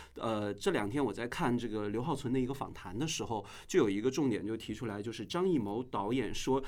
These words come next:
刘浩存可以去拍电视剧。这个就跟之前我们所认识到的谋女郎的那种风格是不同的。就比方说章子怡，当时张艺谋导演给她的要求是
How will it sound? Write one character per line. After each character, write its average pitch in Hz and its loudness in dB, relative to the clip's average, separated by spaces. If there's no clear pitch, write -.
刘 127 6
浩 147 2
存 117 -4
可 107 -2
以 147 0
去 - -10
拍 98 -8
电 92 -8
视 - -10
剧。 - -10
这 330 6
个 170 12
就 175 8
跟 208 8
之 247 2
前 131 4
我 147 6
们 117 2
所 107 0
认 180 8
识 147 0
到 135 2
的 113 2
谋 107 2
女 156 6
郎 98 0
的 143 2
那 139 4
种 101 -2
风 151 0
格 127 0
是 131 -6
不 151 -6
同 95 -6
的。 120 -2
就 233 -2
比 107 0
方 117 2
说 151 0
章 151 2
子 113 -2
怡， 101 -2
当 139 0
时 113 -2
张 131 0
艺 123 4
谋 107 0
导 107 0
演 120 2
给 104 -2
她 123 -4
的 110 -2
要 127 2
求 104 -4
是 104 -2